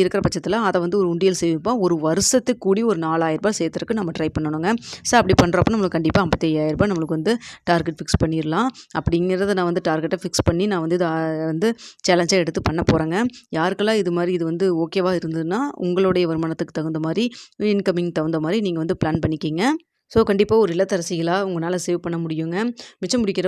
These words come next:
ஒரு பத்து ரூபாயா இருந்தா கூட அதை எடுத்து வச்சு நீங்க வந்து சேவ் பண்ணிட்டே வந்தீங்கன்னா, கண்டிப்பா உங்களுக்கு தேவையான நகையெல்லாம் நீங்க வாங்கிக்க முடியுங்க. நான் யாரையும் ஃபோர்ஸ் பண்ணல, நான் அது வந்து இது ஃபாலோ பண்ண போறேன். உங்களுக்கு இது பிடிச்சிருந்ததுன்னா, இந்த மெத்தட்ல நீங்க வந்து சேவ் பண்ணி பாருங்க.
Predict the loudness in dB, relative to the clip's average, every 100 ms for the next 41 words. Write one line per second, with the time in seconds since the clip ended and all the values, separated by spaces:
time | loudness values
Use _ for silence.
0 | 2 0 -2 2 2 2 0 -2 0 0
1 | 0 -2 0 -2 0 -2 -2 -4 -4 -4
2 | -4 -2 -4 -2 -2 -2 -4 -4 -4 -4
3 | -4 -2 -2 -2 -4 -6 -6 -4 -2 -4
4 | -6 -6 -6 -4 -4 -4 -6 -4 -4 -4
5 | -2 -2 -2 -4 -8 -18 -8 -4 0 0
6 | 0 0 -2 -2 -2 -2 -2 -4 -4 -4
7 | -2 -4 -2 0 0 -2 -4 -2 -2 -2
8 | -2 -4 -2 -2 -2 -4 -2 -2 -2 -2
9 | -4 -4 -2 -2 -4 -4 -4 -2 -4 -2
10 | -2 -2 -2 -2